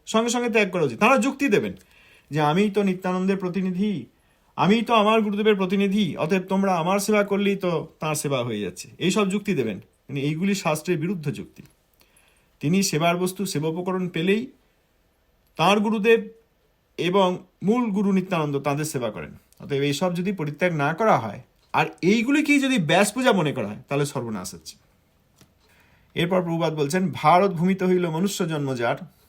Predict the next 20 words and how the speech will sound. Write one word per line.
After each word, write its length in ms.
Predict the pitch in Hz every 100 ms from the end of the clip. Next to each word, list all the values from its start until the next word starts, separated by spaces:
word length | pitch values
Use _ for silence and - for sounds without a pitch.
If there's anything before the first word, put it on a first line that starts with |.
| _ _ _ _ _ _ _ _ _ 113
জন্ম 320 | 165 202 208
সার্থক 460 | 202 202 202 214
কর 220 | 196 175 151
করি 200 | 160 156
পরোপকার।" 720 | 151 135 127 107 - - _ _ _ _ _ _ _ -
এই 140 | 190
পরোপকার 500 | 196 190 240 262 254
সূচক 320 | - 214 190 175
শ্রী 160 | 196
চৈতন্য 420 | 180 180 175 196
বাণীকে 380 | 170 143 123 - - _ _ _ _ -
মূল 240 | 165 240
মন্ত্র 300 | 240 233 226
বলিয়া 280 | 190 180 175
জানিয়া 400 | 139 131 117 110 - _ _ _ _ -
আমাদিওকে 640 | 165 220 214 180 127 117 -
গৌড়ীয় 460 | 135 165 220 233 233
মঠবাসীগণের 760 | 220 208 196 185 147 135 123 - 113 _
নিজগণে 580 | 143 185 220 180 143 135 - _ -
গণনপূর্বক 640 | 151 214 226 190 135 120